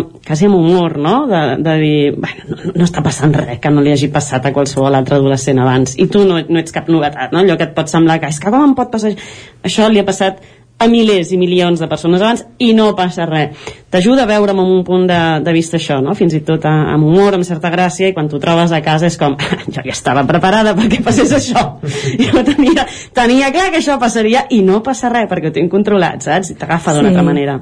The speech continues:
Speaker 2: Val, val la pena canviar d'observador, no? Mirar-t'ho una mica com si no et passés a tu i, i entendre que tot passa, no? Això passa.
Speaker 1: Compartir, al final, en,
Speaker 2: Sí.
Speaker 1: ajuda amb això, no? I a, tot i que sigui a través de les ones, no? De la gent que ens hagi pogut sentir i,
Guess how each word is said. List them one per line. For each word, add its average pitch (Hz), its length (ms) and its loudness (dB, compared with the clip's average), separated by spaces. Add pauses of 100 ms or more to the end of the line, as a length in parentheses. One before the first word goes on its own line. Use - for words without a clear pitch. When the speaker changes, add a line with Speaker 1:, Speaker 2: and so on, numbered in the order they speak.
(120)
Speaker 2:
Val, 233 240 2
val 240 200 4
la 247 140 2
pena 220 260 0
canviar 202 300 2
d'observador, 175 640 0
no? 185 160 2
Mirar-t'ho 190 400 2
una 202 160 2
mica 190 300 0
com 208 120 0
si 196 160 -2
no 202 100 4
et 202 60 -2
passés 214 320 0
a 190 140 4
tu 214 260 2
i, 180 520 2 (680)
i 220 140 4
entendre 202 360 2
que 208 100 -2
tot 202 200 -2
passa, 202 300 0
no? 202 180 2
Això 208 240 -2
passa. 202 300 -4 (200)
Speaker 1:
Compartir, 196 500 2
al 208 100 0
final, 190 340 0
en, 165 160 2
Speaker 2:
Sí. 175 280 -2
Speaker 1:
ajuda 180 180 2
amb 175 100 2
això, 185 320 0
no? 185 180 0
I 214 140 0
a, 143 180 -4
tot - 140 -10
i - 40 -14
que 139 100 -10
sigui 170 160 0
a 175 40 0
través 170 260 0
de 170 80 0
les 160 180 0
ones, 165 380 2
no? 170 200 2
De 180 80 0
la 147 140 0
gent 156 180 2
que 160 80 -2
ens 170 120 2
hagi 170 180 0
pogut 165 200 -2
sentir 165 360 2
i, 170 360 2